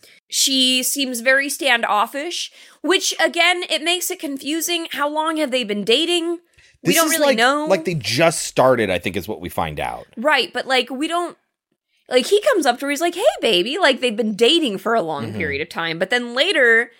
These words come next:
Speaker 1: it's gonna seem like they haven't been, and I don't know.
Speaker 2: No.
Speaker 1: They,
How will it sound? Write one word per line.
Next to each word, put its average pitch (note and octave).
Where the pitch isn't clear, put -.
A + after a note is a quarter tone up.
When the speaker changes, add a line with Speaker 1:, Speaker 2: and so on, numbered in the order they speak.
Speaker 1:
it's -
gonna D4
seem D4+
like C#4
they G3+
haven't D#4+
been, A#3
and C4+
I D4
don't C#4
know. F3+
Speaker 2:
No. -
Speaker 1:
They, A#3